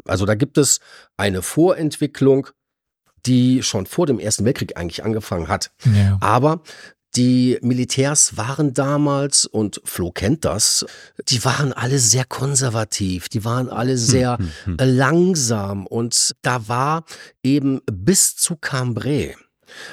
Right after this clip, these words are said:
Speaker 1: war eigentlich neunzehnhundertsechzehn war keine wirkliche Bewegung drin, weil das gab es nicht in den Köpfen der Militärs, das war nicht da.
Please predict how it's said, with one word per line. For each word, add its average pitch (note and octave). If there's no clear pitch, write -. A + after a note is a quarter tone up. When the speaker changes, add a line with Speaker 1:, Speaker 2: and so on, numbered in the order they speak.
Speaker 1:
war A2+
eigentlich B2
neunzehnhundertsechzehn A#2
war G#2+
keine B2+
wirkliche D3
Bewegung C#3
drin, D3+
weil A#2+
das -
gab E3
es -
nicht D#2+
in E2
den D2+
Köpfen -
der A2+
Militärs, C#3
das -
war G#2+
nicht C#3
da. A3